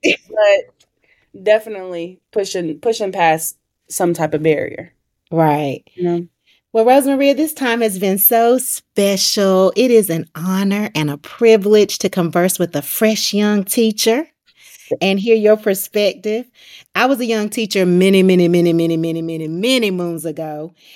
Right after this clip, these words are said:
Speaker 2: and I remember the <laughs> challenges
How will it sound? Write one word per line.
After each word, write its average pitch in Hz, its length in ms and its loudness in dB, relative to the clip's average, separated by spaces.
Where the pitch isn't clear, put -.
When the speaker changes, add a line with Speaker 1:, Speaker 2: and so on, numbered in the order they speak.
Speaker 2:
and 202 180 0
I 233 200 -2
remember 247 500 0
the 208 120 0
<laughs> - 400 -10
challenges 214 760 0